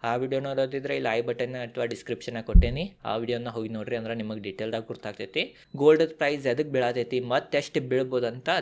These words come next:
ಎಲ್ಲ ಡೀಟೇಲ್ ಆಗ ತಿಳಿಸೇನಿ. ಅದು ವಿಡಿಯೋನ ಹೋಗಿ ನೋಡ್ರಿ. ಇದೈತ್ರಿ ಇವತ್ತಿನ ಈ ವಿಡಿಯೋ. ಈ ವಿಡಿಯೋ ಚಲೋ ಅನ್ಸಿದ್ರೆ ಲೈಕ್ ಮಾಡ್ರಿ. ಈ ಚಾನೆಲ್ ಮೇಲೆ ನಾ ಸ್ಟಾಕ್ ಮಾರ್ಕೆಟ್ ರಿಲೇಟೆಡ್ ಕಂಟೆಂಟ್ ನ ವಿಡಿಯೋ ಮಾಡ್ತಿರ್ತೇನೆ.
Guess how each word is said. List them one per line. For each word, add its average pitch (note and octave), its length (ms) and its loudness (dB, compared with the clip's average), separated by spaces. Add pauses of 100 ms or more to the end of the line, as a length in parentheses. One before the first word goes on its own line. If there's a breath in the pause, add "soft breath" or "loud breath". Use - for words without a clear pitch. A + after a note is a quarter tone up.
ಎಲ್ಲ C3+ 240 0
ಡೀಟೇಲ್ A#2+ 340 -2
ಆಗ G#2+ 120 -2
ತಿಳಿಸೇನಿ. G#2+ 600 2 (280 soft breath)
ಅದು B2 220 0
ವಿಡಿಯೋನ G#2+ 340 -2
ಹೋಗಿ A2+ 280 -6
ನೋಡ್ರಿ. G#2+ 500 -4 (220 soft breath)
ಇದೈತ್ರಿ D#3 420 4
ಇವತ್ತಿನ C#3+ 260 -2
ಈ C3+ 80 -8
ವಿಡಿಯೋ. C3 260 -2 (160)
ಈ - 40 -8
ವಿಡಿಯೋ A2+ 180 0
ಚಲೋ C3 180 -8
ಅನ್ಸಿದ್ರೆ B2 300 -4
ಲೈಕ್ G#2+ 280 -6
ಮಾಡ್ರಿ. B2 200 -4
ಈ A#2+ 40 -4
ಚಾನೆಲ್ G#2 320 -6
ಮೇಲೆ G2+ 180 -8
ನಾ G2+ 80 -8
ಸ್ಟಾಕ್ G#2+ 300 -6
ಮಾರ್ಕೆಟ್ G#2 240 -8
ರಿಲೇಟೆಡ್ G2 280 -6
ಕಂಟೆಂಟ್ G2+ 360 -4
ನ - 20 -4
ವಿಡಿಯೋ G2 180 -4
ಮಾಡ್ತಿರ್ತೇನೆ. C3 760 -6